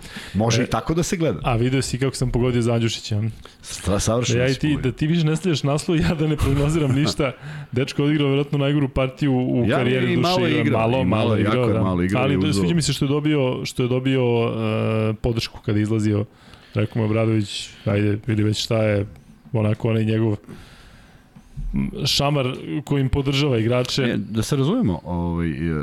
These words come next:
Speaker 1: ima, ima sad tu nekih priča ko je igrao u završnici u Partizanu, ko je igrao u Zvezdi prethodnu utakmicu.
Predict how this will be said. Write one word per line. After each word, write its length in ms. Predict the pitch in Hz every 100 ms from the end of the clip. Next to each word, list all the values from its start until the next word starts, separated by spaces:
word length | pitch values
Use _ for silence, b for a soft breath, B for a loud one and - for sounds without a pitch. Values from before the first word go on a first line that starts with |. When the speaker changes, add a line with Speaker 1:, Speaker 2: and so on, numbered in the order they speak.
| 65 78 69 64 60 60
Speaker 1:
ima, 200 | 104 143
ima 200 | 113 131
sad 180 | - 127
tu 100 | 127
nekih 280 | 123 - -
priča 300 | 131 123 120
ko 200 | - 117
je 80 |
igrao 220 | 120 123 117
u 100 | 101
završnici 440 | 107 120 104 -
u 40 |
Partizanu, 480 | 92 - 90 104 113
ko 100 | -
je 40 | 104
igrao 160 | 107
u 60 | 95
Zvezdi 360 | 82 95 95 82
prethodnu 380 | 87 - 95
utakmicu. 440 | 82 101 107 -